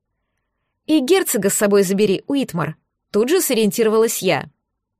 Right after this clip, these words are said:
«Думаю, Уитмар прекрасно обойдётся и без меня». «Конечно, обойдусь, ваша светлость. Одна беда. Желание леди —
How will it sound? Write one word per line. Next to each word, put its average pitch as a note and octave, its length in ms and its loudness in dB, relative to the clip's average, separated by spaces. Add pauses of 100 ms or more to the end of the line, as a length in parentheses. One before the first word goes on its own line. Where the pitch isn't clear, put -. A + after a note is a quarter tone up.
(400)
«Думаю, A3 500 2
Уитмар G#3+ 420 2
прекрасно G3 500 -2
обойдётся F3 560 0
и A3+ 200 -4
без G#3 220 0
меня». C4 460 -4 (1120)
«Конечно, A#3 640 -2
обойдусь, E3+ 640 -2
ваша E3 300 -2
светлость. D#3+ 640 -4 (260)
Одна B3 400 0
беда. A#3+ 480 -2 (420)
Желание G3 500 2
леди — F3+ 420 2